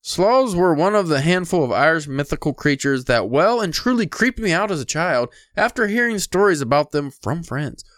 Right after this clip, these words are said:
These Celtic monsters were restless spirits that were said to be neither welcome in hell or heaven,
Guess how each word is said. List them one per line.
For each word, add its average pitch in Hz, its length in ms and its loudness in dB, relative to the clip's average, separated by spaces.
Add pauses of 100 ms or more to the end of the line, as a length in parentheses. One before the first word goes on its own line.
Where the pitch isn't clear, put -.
(140)
These 196 180 0
Celtic 262 360 -2
monsters 165 480 -2
were 107 160 -2
restless 185 440 0
spirits 147 420 -2
that 120 140 -2
were 113 100 -2
said 208 240 -2
to 156 60 -6
be 143 140 0
neither 131 280 0
welcome 269 480 0
in 202 80 -2
hell 202 460 -2
or 180 220 -2
heaven, 131 400 -4